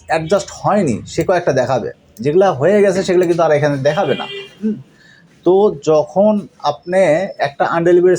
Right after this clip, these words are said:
সাসপেন্স হয়েছে এবং সেটা আ-, অ্যাডজাস্ট হয়নি, এ, তখন কোম্পানি হয়তো বা অ্যাডজাস্ট করে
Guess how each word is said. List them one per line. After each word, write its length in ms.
সাসপেন্স 400
হয়েছে 400
এবং 200
সেটা 160
আ-, 140
অ্যাডজাস্ট 380
হয়নি, 280
এ, 60
তখন 200
কোম্পানি 400
হয়তো 200
বা 140
অ্যাডজাস্ট 340
করে 120